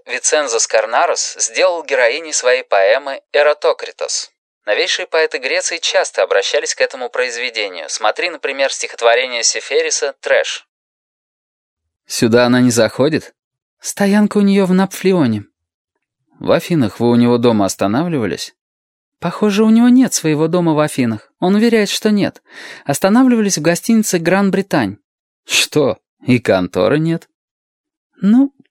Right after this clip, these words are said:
правильно», покаянно сжала губы. «Но ведь в Греции, по его словам, должны были проходить только натурные съемки, а павильонные — в Бейруте. Он показал эскизы декораций». Замялась. «До этого мы никогда не имели дела с кино, Николас.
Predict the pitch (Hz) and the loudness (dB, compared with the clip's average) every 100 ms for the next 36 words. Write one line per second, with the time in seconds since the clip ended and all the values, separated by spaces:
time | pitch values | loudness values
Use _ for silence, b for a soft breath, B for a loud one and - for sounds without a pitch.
0 | - 135 131 123 107 101 - _ _ - | -8 -4 -2 -2 -4 -8 -14 _ _ -2
1 | 110 104 107 110 101 107 104 92 95 - | 2 2 2 0 0 0 0 0 -4 -4
2 | - B B B B B _ 190 240 220 | -12 B B B B B _ 4 4 4
3 | 196 233 269 - 220 185 180 180 - 175 | 2 2 2 2 0 2 2 2 0 0
4 | 170 147 170 190 247 240 233 - 214 208 | 0 2 2 4 4 4 2 -2 0 0
5 | 202 220 - 240 247 226 220 233 226 220 | 0 -2 0 0 2 0 0 0 2 2
6 | - 208 160 - - _ - 160 151 175 | 0 -2 -2 -6 -14 _ -6 -2 2 2
7 | 185 277 247 139 139 226 262 185 175 - | 2 4 4 2 2 4 4 2 -2 -8
8 | 151 _ _ _ _ - 165 220 226 220 | -18 _ _ _ _ -2 0 2 2 4
9 | 226 247 - 226 220 233 233 190 165 - | 2 0 0 0 0 2 2 2 0 -4
10 | 147 - _ _ _ - 120 104 104 90 | -10 -14 _ _ _ -6 -2 0 0 -2
11 | 73 - - B B B B B _ 151 | -4 -8 -18 B B B B B _ 0
12 | 185 254 - 151 175 202 226 202 196 247 | 4 2 2 2 4 2 2 0 2 4
13 | 247 233 214 208 190 190 180 - 185 170 | 6 4 4 2 0 0 -2 -2 0 2
14 | 139 170 135 117 - | 2 0 -2 -6 -8